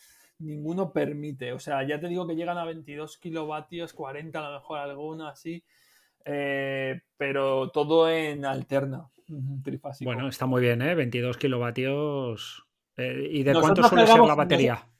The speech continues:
Speaker 1: nosotros cargamos a menos, ¿eh? O sea, el Kira, el, el, el Niro no necesi-, no acepta esa carga semirrápida. Acepta
Speaker 2: Claro.
Speaker 1: hasta carga de, nosotros cargamos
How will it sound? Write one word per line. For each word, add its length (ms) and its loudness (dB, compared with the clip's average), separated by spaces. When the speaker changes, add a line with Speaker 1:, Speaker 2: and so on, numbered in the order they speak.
Speaker 1:
nosotros 360 2
cargamos 380 2
a 60 0
menos, 300 -6
¿eh? 180 -8
O 80 -14
sea, 140 0
el 100 0
Kira, 280 2
el, 420 2
el, 320 0
el 320 -2
Niro 240 0
no 180 -2
necesi-, 400 -4
no 320 0
acepta 520 -4
esa 200 -12
carga 420 -16
semirrápida. 720 -12
Acepta 300 -6
Speaker 2:
Claro. 160 2
Speaker 1:
hasta 260 -2
carga 300 4
de, 120 2
nosotros 300 -2
cargamos 640 -2